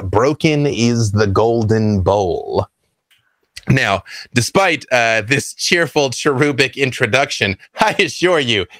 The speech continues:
this is the high watermark for the evening, because this show is particularly dark. Uh, if this is your first time tuning in, uh, this is the darkest part of the World of Darkness. Uh, it intentionally gets into some pretty grim stuff at times.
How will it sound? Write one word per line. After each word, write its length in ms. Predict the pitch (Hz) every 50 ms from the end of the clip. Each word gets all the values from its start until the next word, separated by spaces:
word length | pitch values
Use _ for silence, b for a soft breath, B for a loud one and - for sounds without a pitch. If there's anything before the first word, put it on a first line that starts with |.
| B _ -
this 160 | 165 143 156
is 140 | 151 131 127
the 80 | 139
high 200 | 131 143 135 131
watermark 640 | 123 113 120 123 123 117 110 107 107 104 107 - -
for 140 | - 110 101
the 200 | 113 117 - 127
evening, 500 | 135 127 107 107 101 92 90 90 92 B B B B B B
because 480 | - 151 151 - - - 240 185 - -
this 240 | - 151 233 262 -
show 340 | - - 185 170 160 156 -
is 320 | 139 139 135 127 123 - B B B _ _
particularly 920 | - 185 180 143 - - - 208 165 - 190 185 180 160 147 139 127 123 113
dark. 480 | 101 101 95 87 - - _ - - B B B B -
Uh, 280 | - 123 117 117 123 120
if 60 | -
this 200 | - 180 160 -
is 160 | 185 170 131
your 100 | 170 156
first 380 | 151 - 165 151 151 - - -
time 240 | 165 143 131 123 120
tuning 460 | - - 151 135 127 117 113 120 143
in, 360 | 165 165 135 120 113 107 104 B B B B B B B B _ -
uh, 680 | 139 135 127 123 123 120 120 117 120 120 120 117 117 117 117 117 113 110
this 320 | 139 165 180 165 - - -
is 380 | 156 156 147 147 147 131 120 101
the 160 | 131 127 120
darkest 580 | 101 131 135 147 147 - - 147 127 - -
part 340 | - - 139 135 139 127 - _
of 280 | - 127 139 131 127 131
the 100 | 151 147
World 260 | 139 151 156 156 151
of 100 | 151 135
Darkness. 540 | 127 143 143 156 156 - 180 185 160 - -
Uh, 140 | 120 113 107
it 140 | 110 120 120
intentionally 580 | 117 107 98 - 131 131 123 - - 139 131 123
gets 300 | 107 110 127 120 - -
into 260 | 123 120 - 131 123
some 260 | - - 123 107 107
pretty 380 | 95 98 - 123 123 123 120 98
grim 400 | 92 90 101 104 107 101 95 90
stuff 420 | - - - - 110 117 117 -
at 140 | 165 165 -
times. 560 | - 175 165 180 214 262 294 294 - -